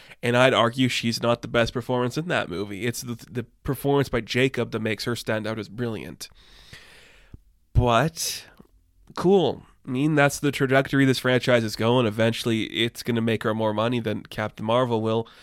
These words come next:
because they're gonna slowly phase out Carol because she's an irrelevant character now that we have Monica and Kamala, two better versions of what that character represents.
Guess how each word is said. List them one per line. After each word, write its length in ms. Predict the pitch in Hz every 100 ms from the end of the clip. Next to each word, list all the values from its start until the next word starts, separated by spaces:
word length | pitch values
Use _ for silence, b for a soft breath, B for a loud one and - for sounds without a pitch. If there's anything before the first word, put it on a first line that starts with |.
| B B
because 680 | - 104 113 113 110 - - -
they're 140 | 110
gonna 200 | 120 117
slowly 400 | - 123 120 123
phase 340 | - 127 123
out 160 | 120 110
Carol 360 | - 156 160 139
because 300 | 117 123 113
she's 180 | 123
an 80 | 120
irrelevant 480 | 117 131 123 123 117
character 600 | - 160 139 - 117 113 B B B B
now 200 | 120 120
that 140 | 120
we 120 | 113
have 260 | 123 120 117
Monica 480 | 117 107 107 110 120
and 160 | 127
Kamala, 480 | 131 156 190 160 123
two 340 | 110 127 120 113
better 300 | 120 123 131
versions 460 | 123 127 120 120 107
of 120 | 113
what 140 | 107
that 160 | 104 98
character 320 | 117 104 101
represents. 600 | 101 - 98 80 87 -